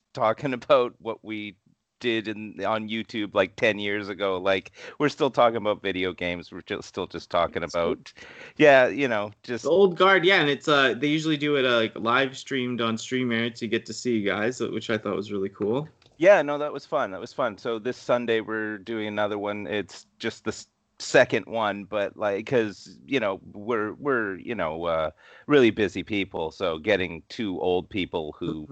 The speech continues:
Speaker 2: <laughs>
Speaker 1: have nothing better to do together to,
Speaker 2: <laughs>
Speaker 1: to talk for two hours in a live stream, uh,
Speaker 2: <laughs>
Speaker 1: is, it's really tough.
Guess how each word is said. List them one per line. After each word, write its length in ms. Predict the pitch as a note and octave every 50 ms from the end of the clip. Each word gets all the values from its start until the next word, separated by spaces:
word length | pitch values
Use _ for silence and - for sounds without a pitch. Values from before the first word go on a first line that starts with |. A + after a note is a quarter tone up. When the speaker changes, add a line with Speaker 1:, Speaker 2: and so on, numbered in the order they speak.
| - -
Speaker 2:
<laughs> 40 | -
Speaker 1:
have 180 | G2 F#2+ F2
nothing 360 | F2 F#2 F2+ E2+ - F#2 E2+ E2
better 240 | F#2 F2+ E2+ F2
to 140 | E2 - F#2+ F2
do 240 | - E2+ E2 D#2+
together 560 | D#2 - - E2 - E2+ D#2+ D#2 D#2 D#2+ D2+ D2
to, 420 | - - - E2+ D#2 D#2 D#2+ D#2+ B2+ A#2 A2 -
Speaker 2:
<laughs> 220 | - B2 A#2+ - _
Speaker 1:
to 100 | - C3+
talk 340 | A2+ - D#3 B2+ A2+ - -
for 140 | - B2 A2+
two 320 | F#2+ - - B2 G#2+ G2
hours 380 | F#2 F2+ F2+ F#2 F#2+ F#2 F2 -
in 80 | G2
a 60 | F2 E2+
live 340 | E2+ F2 F2+ F#2+ G2+ F#2
stream, 500 | F2 - - - F#2+ F2+ F2 E2 E2 E2+ - _ - - - - _ _ _ -
uh, 320 | - G2+ - F#2 F3+ -
Speaker 2:
<laughs> 20 |
Speaker 1:
is, 320 | - B2+ C3 C3 A#2 A#2+ -
it's 220 | C3+ D#3 - -
really 240 | A3 G#3 E3+ C3+ A#2+
tough. 360 | A#2 - C#3 G#2+ F2 E2 -